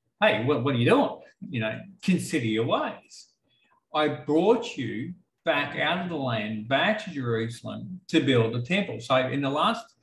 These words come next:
uh, chapter, so Zechariah chapter one, verse one to six, it was repent and return. So they had, and it was remember,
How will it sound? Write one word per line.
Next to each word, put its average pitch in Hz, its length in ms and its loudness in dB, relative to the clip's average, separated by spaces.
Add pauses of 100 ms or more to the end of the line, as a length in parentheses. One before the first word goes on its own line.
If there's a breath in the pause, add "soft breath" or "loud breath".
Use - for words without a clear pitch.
(560 soft breath)
uh, 110 460 -2
chapter, 117 580 -2 (240)
so 120 240 -2
Zechariah 123 420 0
chapter 113 220 -14
one, 151 560 -2 (680)
verse 127 240 0
one 131 160 -2
to 123 80 -2
six, 147 340 -4
it 165 100 -10
was 123 280 -4 (320)
repent 131 320 -2
and 107 80 -4
return. 151 400 -4 (800 loud breath)
So 147 280 4
they 143 280 4
had, 143 400 0 (100)
and 147 80 -2
it 147 100 -4
was 143 360 -2
remember, 143 920 2